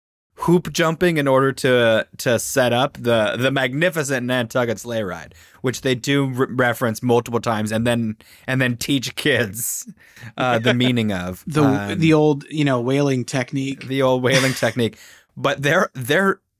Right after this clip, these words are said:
Speaker 1: this seems like just a really poorly thought out, uh, plan,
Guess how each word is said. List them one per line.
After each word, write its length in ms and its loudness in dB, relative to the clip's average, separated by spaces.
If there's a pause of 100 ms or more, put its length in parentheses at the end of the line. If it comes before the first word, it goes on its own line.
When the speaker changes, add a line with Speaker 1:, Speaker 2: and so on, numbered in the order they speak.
(120)
Speaker 1:
this 340 0
seems 260 -2
like 380 0
just 300 -2
a 60 0
really 280 -2
poorly 400 -2
thought 260 2
out, 420 0
uh, 280 0
plan, 520 0